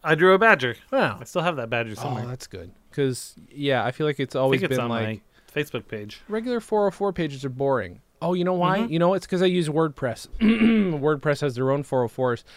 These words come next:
Speaker 2: and you can change them, but I just never thought to change it, so I need to, I need to fix this.
Speaker 1: Yes.
Speaker 2: Um, but, uh, yeah, so it's an action movie trailer about, uh,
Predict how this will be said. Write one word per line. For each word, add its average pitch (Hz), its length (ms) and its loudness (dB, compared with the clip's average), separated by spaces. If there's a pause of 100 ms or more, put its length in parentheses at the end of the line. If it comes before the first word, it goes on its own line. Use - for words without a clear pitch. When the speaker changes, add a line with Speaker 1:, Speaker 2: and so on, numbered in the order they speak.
(200)
Speaker 2:
and 131 100 -4
you 123 80 -4
can 113 140 -8
change 151 260 -4
them, 104 220 -8
but 110 100 -8
I 104 60 -8
just 95 180 -12
never 95 160 -12
thought - 160 -14
to - 80 -18
change 98 240 -18
it, - 120 -20
so - 120 -14
I 104 40 -16
need 95 140 -18
to, - 100 -20 (440)
I 180 80 0
need 143 140 -2
to 110 80 -10
fix - 260 -12
this. - 260 -20 (760)
Speaker 1:
Yes. 107 340 -10
Speaker 2:
Um, 95 220 -18 (260)
but, 110 460 -10
uh, 123 160 -2
yeah, 165 220 0
so 156 220 0
it's 151 180 -2
an 147 100 -2
action 156 440 -2
movie 143 240 -2
trailer 131 560 -2 (680)
about, 113 640 -4 (160)
uh, 104 640 -8